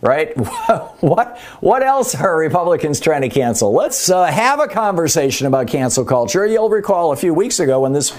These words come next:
came the, the meme of the month over on Fox News, I was kind of dismissive of it. "Oh, yeah, sure, you know, this is just snowflakes."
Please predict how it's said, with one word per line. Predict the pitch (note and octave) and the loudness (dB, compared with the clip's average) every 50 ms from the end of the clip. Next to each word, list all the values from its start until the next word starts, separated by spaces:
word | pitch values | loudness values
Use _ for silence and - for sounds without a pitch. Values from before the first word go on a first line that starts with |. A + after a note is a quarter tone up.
| - - | -14 -6
came | - - F3+ E3+ E3+ D#3+ C#3 | -4 -2 0 2 2 2 2
the, | C3 B2 A2 - - - - | 2 0 0 -4 -8 -4 -2
the | C#3+ | 0
meme | C#3 C3 C3 C#3+ E3+ F3+ F3+ F3+ F3+ F3 E3+ D#3+ | 2 2 2 2 2 2 2 2 2 2 2 2
of | D3 C3+ B2+ A#2 | 2 0 2 0
the | C3 B2+ | 0 2
month | C3 D3+ F3 D#3+ C#3 B2+ - - - - | 2 0 0 0 -2 -4 -6 -10 -12 -4
over | C#3+ C#3 C3+ B2 A#2+ B2+ B2 | 0 0 0 2 2 0 0
on | A#2 A#2+ | 0 -2
Fox | A#2 C3+ C3+ B2 A#2+ - - F3 | 0 0 0 0 0 -2 -2 0
News, | G#3+ B3 A#3+ G#3 E3 D#3 D3 C#3 B2 | 0 2 2 2 2 0 0 0 0
I | C#3+ C3 C#3 | 0 0 0
was | C#3 C#3 C#3 B2+ A2+ | 0 0 0 -2 -2
kind | - - C#3 C3 B2+ | -2 -2 -2 0 0
of | B2 A2+ G2 | 0 -2 -2
dismissive | F#2 B2 A#2+ G#2+ - - C#3 D3 D3 - D3 C3+ A2+ F#2+ | -2 -2 0 0 0 -2 0 0 0 0 0 0 0 0
of | G#2 F2+ E2 | 0 0 0
it. | G2 G#2 | -2 -2
"Oh, | C#3+ E3 E3+ D3 B2+ | 0 0 2 2 0
yeah, | A2+ F#2+ F2+ D#2+ D#2+ D#2+ E2 F2 D#2+ | 0 0 -2 -2 -2 -2 -2 -4 -4
sure, | - - F2 D#2+ D#2 | -4 -4 -4 -2 -2
you | D#2 D#2+ F2 | -2 -2 -2
know, | F2 F#2 G2+ | -2 0 0
this | A2 A2 G2+ | -2 -2 -2
is | G#2 F#2 - | -2 -4 -4
just | - G2 F2 - - | -4 -4 -6 -4 -4
snowflakes." | - A2+ G#2+ G#2 - G#2 F#2 - - | -2 -2 -2 0 0 -2 -2 -2 -4